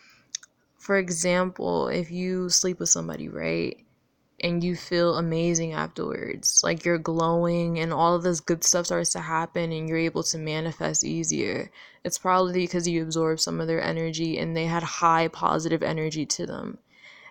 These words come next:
And they might end up being the ones that feel low afterwards or feel like they're, like, becoming obsessed with you or,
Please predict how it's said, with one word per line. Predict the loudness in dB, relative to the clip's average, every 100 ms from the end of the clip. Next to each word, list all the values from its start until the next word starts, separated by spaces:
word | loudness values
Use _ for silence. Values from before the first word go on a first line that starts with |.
| 2
And | 6 6 4 -2 -6 -16 -20 _ _ _ _ _ _ _ _ _ -8
they | 2 6 8 8
might | 8 6 4
end | 4 4
up | 4 6
being | 4 4 4
the | 2
ones | 4 4 4 0
that | -2 -2
feel | -4 2 4 4 4
low | 4 4 6
afterwards | 4 2 0 -2 0 2 2 0
or | -4 -8
feel | -2 4 4 4
like | 2 0 2
they're, | 4 6
like, | 4 2 -2 _ -4
becoming | -2 0 0 0
obsessed | 0 2 2 2 -2 -2
with | -6 -4
you | -2 0 0 0
or, | 0 0 0 0 -2